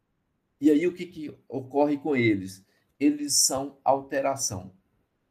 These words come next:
O Ortega vai dizer assim: eles são pura alteração. E olha só as consequências disso. Eles são pura alteração, por quê? Porque, é, eles reagem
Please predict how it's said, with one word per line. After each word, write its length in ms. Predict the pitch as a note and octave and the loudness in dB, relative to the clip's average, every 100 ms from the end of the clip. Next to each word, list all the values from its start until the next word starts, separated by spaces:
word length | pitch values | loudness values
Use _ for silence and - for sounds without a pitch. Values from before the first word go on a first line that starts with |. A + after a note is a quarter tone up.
| _ _ _ _ | _ _ _ _
O 80 | G#2 | -6
Ortega 420 | A2+ A#2 A#2 A2+ | -6 -4 -4 -4
vai 160 | A2+ A#2 | -2 -2
dizer 220 | A2+ A#2 | -2 -6
assim: 240 | A#2+ A#2+ - | -6 -8 -6
eles 280 | B2+ C3+ - | -6 -4 -4
são 240 | B2+ B2 | -4 -8
pura 420 | - F3 F#3+ E3 - | -12 -8 -2 -2 0
alteração. 840 | A#2 A#2 A2+ A2 G2+ - D2+ - _ _ _ _ _ _ _ _ _ _ _ | -2 -2 -8 -8 -10 -14 -16 -20 _ _ _ _ _ _ _ _ _ _ _
E 100 | F2+ | 0
olha 280 | G2+ A2+ F3+ | 6 6 6
só 400 | - D3+ G#2 E2+ | -4 -2 -2 -2
as 180 | A2+ - | -8 -10
consequências 680 | C3+ C3+ - C3+ C#3+ - E4 | -10 -10 -10 -12 -10 -8 -8
disso. 460 | C3 G#2+ - - _ _ _ _ _ _ _ _ _ _ - | -10 -12 -14 -20 _ _ _ _ _ _ _ _ _ _ 2
Eles 180 | D#4+ F#3+ | 2 2
são 260 | G#3+ F3+ | 0 -2
pura 240 | F#3+ A#3+ G3+ | -4 4 4
alteração, 720 | C3+ B2 A2 F#2 G2 D#3+ F3 | 4 -2 -2 -2 -2 -2 -2
por 280 | - G3 - | -6 -14 -2
quê? 360 | C#3+ G#2+ G2 - _ _ _ _ _ _ _ | 2 2 -2 -14 _ _ _ _ _ _ _
Porque, 580 | - F3+ - A3 A3 - - _ _ _ _ _ _ - | -18 -10 0 2 2 0 -20 _ _ _ _ _ _ -4
é, 720 | D#3 F3 E3+ E3 E3 D#3 A#2+ - _ _ _ _ _ _ _ - | -2 -2 0 2 2 2 0 -6 _ _ _ _ _ _ _ -4
eles 440 | F#3+ A#3 G3+ - | -4 -4 -2 -2
reagem 1120 | C3+ B2+ G#3 A#3 - F#3 F3+ C3 G#2 F2+ E2+ | -2 -10 -6 0 0 0 -4 -8 -8 -12 -12